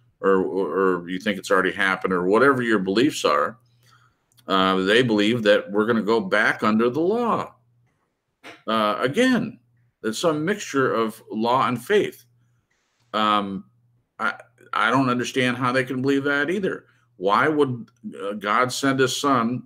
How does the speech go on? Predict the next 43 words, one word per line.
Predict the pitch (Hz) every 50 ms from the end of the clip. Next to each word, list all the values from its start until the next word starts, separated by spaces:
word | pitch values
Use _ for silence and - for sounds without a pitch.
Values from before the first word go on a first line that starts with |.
| _ -
to | - 113 104
fulfill | - - 110 - - - 185 196 160
the | 117
law | 95 85 78 67 64 73 120 127 - _ _ _ _ _ _ _ _ _ _ _ _ _ _ _ _ -
and | 101 104 104 98
to | - 113
put | - - - 131 131
us | 135 127 - -
under | 123 120 127 131
gra-, | 131 127 127 120 113 120 143 - - _ 98
grace | 92 104 107 113 113 113 -
through | 127 139
faith, | 135 - - 110 101 127 127
like | - 110 95 -
Paul's | - - 104 104 104 - -
saying | - 127 110 101 87 76
here? | 78 78 76 82 113 - _ _ _ _ _ _ _ _ _ _ _ - - -
And | 101 101 104
then, | 117 117 113 113 113 - - -
oh, | - 107 123 135 139 - - -
well, | 92 110 117 123 131 127 - - - - 90 87 - -
uh, | 92 98 95 101 101
no | 98 101 120 147
one | 160 160
else | 165 170 160 -
has | - 131 117 110 117 -
to | 101
do | 104 113 120 123
it, | 104 95
but | 104 101 98 101 - - - - - 67
all, | 95 113 113
all | - - - 104 117 127
the | 123 120
Jewish | 110 113 123 123 110 -
people | - - 117 110 - 104 98
have | 101 98 95 92 -
to | -
go | - 95 95
back | 92 92 90 87 -
under | 95 90 90
the | 85 87
law | 87 90 87 85
again. | 78 73 73 73